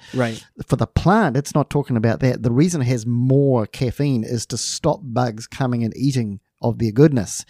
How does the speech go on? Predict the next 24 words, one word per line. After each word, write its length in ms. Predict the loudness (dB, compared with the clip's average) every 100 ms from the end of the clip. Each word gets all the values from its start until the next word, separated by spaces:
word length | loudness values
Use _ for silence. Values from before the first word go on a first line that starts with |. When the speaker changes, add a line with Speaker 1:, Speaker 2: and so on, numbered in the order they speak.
| -8
Speaker 1:
Right. 280 | 0 0 0
Speaker 2:
And 160 | -4 0
therefore 260 | 0 2 -2
it 80 |
deters 1000 | -6 -10 0 4 8 8 8 6 0 -6 -8
a 80 | -6
lot 500 | -2 2 4 4 2
of 160 | 0
bugs, 420 | 0 0 -2 -6 -8
most 380 | 4 6 6 2
bugs. 460 | -4 -4 -10 -14 -14 -16 -18 -6
Speaker 1:
Most 500 | 0 2 2 -4 -6
Speaker 2:
Most 340 | 2 4 4
Speaker 1:
bugs. 220 | 2 -4 -2
Speaker 2:
bugs. 220 | -2 2
So 80 | 2
I 20 |
thought 220 | 4 2
I'd 120 | 2
say 160 | 2 2
that 140 | 2
for 120 | -2 -4
you. 120 | -4 -6 -16 -18 -8
Uh, 540 | -4 -2 -2 -2 -2